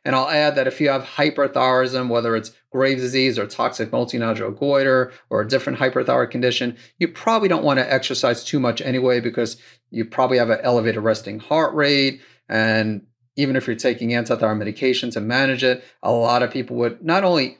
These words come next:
hyperthyroidism, but Hashimoto's have compromised adrenals, which we talked about a little bit during this episode. And if your adrenals are already compromised, again, I would definitely not overdo it. I wouldn't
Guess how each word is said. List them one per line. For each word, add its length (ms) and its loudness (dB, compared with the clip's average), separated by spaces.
hyperthyroidism, 760 2
but 140 0
Hashimoto's 720 0
have 180 -6
compromised 560 0
adrenals, 520 0
which 160 -8
we 80 -4
talked 300 0
about 360 0
a 100 -2
little 220 2
bit 320 0
during 180 -4
this 180 -6
episode. 560 -2
And 140 2
if 80 0
your 140 2
adrenals 420 0
are 80 2
already 300 2
compromised, 880 0
again, 380 0
I 120 0
would 200 2
definitely 400 0
not 260 0
overdo 640 0
it. 120 2
I 140 0
wouldn't 500 0